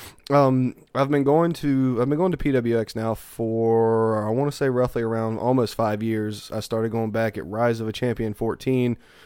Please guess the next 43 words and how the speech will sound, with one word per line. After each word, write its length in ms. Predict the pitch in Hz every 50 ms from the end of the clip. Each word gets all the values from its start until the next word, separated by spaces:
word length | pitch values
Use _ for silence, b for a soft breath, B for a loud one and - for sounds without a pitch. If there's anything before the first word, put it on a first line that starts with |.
| B B B
which 220 | 123 123 117 -
is 220 | - 110 101 104 107
their 560 | 117 117 117 113 113 113 113 113 113 110 101 - b b b b b b b b b - 113
biggest 360 | 107 113 127 120 113 117 110 -
show 200 | - 117 113 117
of 100 | 117 110
the 80 | 117
year. 140 | 117 113 117
It's 140 | 113 - -
their 280 | - 117 113 113 110 110
WrestleMania, 840 | 107 110 110 104 - 113 107 110 113 117 117 113 113 113 117 110 104
so 200 | - 120 110 110
to 80 | 110 107
speak, 360 | - - 110 110 110 - -
<laughs> 20 |
if 80 | 156 120
you 100 | 123 120
wanna 400 | 117 120 120 117 113 107 107 98 -
compare 360 | - 117 110 104 117 110 110 107
it 80 | -
to 40 | 110
something. 300 | - - 113 104 110 113
It's 100 | 107 -
their 120 | 131 131
biggest 280 | 127 135 131 117 113 -
show 160 | - 120 117
of 60 | 117
the 80 | 110 110
year. 300 | 110 107 107 110 110 104 - b b b b b - - - -
I 120 | - 151
love, 460 | 156 165 190 226 233 226 196 156 147 -
what 140 | 147 156
I 60 | 170 165
love 180 | 170 196 214 220
about 220 | 196 175 151 -
P 100 | - 135
W 320 | 123 127 117 120 113 110
X 400 | 110 110 107 - - - - - - -
is 800 | 117 113 113 113 110 110 107 107 107 104 101 - - - - -
the, 720 | 113 123 123 120 117 113 113 113 113 113 113 110 110 104 -
the 140 | 113 123 113
atmosphere 720 | 123 139 139 147 131 - - 117 117 117 117 113 113 113
that 380 | 110 113 110 110 107 107 -